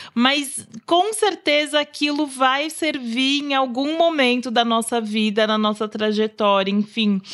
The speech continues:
Mas, ainda falando sobre o seu álbum, né, tem a faixa, que acho que é a faixa foco, assim, dele, que é a Contelectual.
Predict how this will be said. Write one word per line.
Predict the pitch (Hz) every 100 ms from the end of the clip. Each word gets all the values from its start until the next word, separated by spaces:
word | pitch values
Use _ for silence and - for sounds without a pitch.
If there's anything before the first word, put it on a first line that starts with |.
| - - -
Mas, | 226 240 247 -
ainda | 190 240 269 320 339
falando | 339 285 262 240
sobre | 226 233 208
o | 208
seu | 208 208 208
álbum, | 233 226 202 190
né, | 196 208 208 208 - - -
tem | 262 277
a | 285
faixa, | 285 - 254 240 269 - 226
que | 208
acho | 220 214 -
que |
é | 247 226
a | 226
faixa | - 220 226 254
foco, | 220 - 226 220 247 240 190
assim, | 175 - 214 202
dele, | 226 240 247
que | 254
é |
a | 233
Contelectual. | 233 254 240 285 269 214 185 - - 170 151